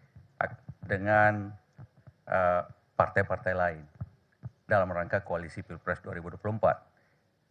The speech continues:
Nah, bagaimana ke-, dengan siapa? Ya, tentunya mungkin tadi kata Pak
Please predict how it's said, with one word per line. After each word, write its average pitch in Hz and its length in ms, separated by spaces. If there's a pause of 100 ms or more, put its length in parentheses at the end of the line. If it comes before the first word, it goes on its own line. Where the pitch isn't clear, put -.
(100)
Nah, 95 320 (480)
bagaimana 101 560
ke-, - 80
dengan 95 240
siapa? 110 720 (160)
Ya, 82 80
tentunya 90 640
mungkin 92 400 (320)
tadi 101 240
kata 98 240
Pak 90 160